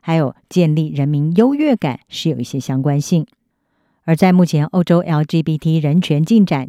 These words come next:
呈现两极化的情况之下，人权团体也指出，在部分国家，比起推动婚姻平权，打击歧视L G B T的行为可能是更加的迫切。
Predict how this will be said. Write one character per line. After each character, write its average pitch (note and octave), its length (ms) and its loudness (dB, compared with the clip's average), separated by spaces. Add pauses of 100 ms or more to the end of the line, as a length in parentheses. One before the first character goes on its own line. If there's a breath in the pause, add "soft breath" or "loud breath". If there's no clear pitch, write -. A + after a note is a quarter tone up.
呈 C#3+ 180 -2
现 D#3 280 -2
两 C3+ 240 -4
极 C#3 180 -6
化 E3+ 260 -4
的 C#3+ 140 -4
情 C#3+ 220 -4
况 F3+ 200 2
之 G3 140 2
下， G#3 300 -2 (240 soft breath)
人 D3+ 180 -2
权 D#3+ 180 0
团 D#3 280 -2
体 C#3 240 -4
也 C#3+ 100 -2
指 C#3 180 -6
出， F3+ 300 0 (220 soft breath)
在 F3 160 0
部 A3+ 160 0
分 G3 240 0
国 C3 180 -6
家， D#3+ 300 -4 (260)
比 D#3 120 -2
起 C#3 260 -8
推 E3+ 180 -2
动 D#3+ 220 0
婚 G3+ 180 0
姻 A#3+ 160 6
平 F3+ 260 0
权， D3+ 340 -2 (260 soft breath)
打 B2+ 180 -8
击 D3 320 -4
歧 - 340 -6
视 A#3+ 220 0
L C#3+ 260 -2
G D#3 160 -6
B C#3 160 -4
T D3 140 -4
的 C3+ 120 -2
行 C#3+ 260 -2
为 E3 260 2 (160 loud breath)
可 C3+ 220 -2
能 C3 220 2
是 D3+ 180 -4
更 D#3+ 240 0
加 E3+ 200 -2
的 G3 120 -2
迫 C3+ 220 -8
切。 - 300 -8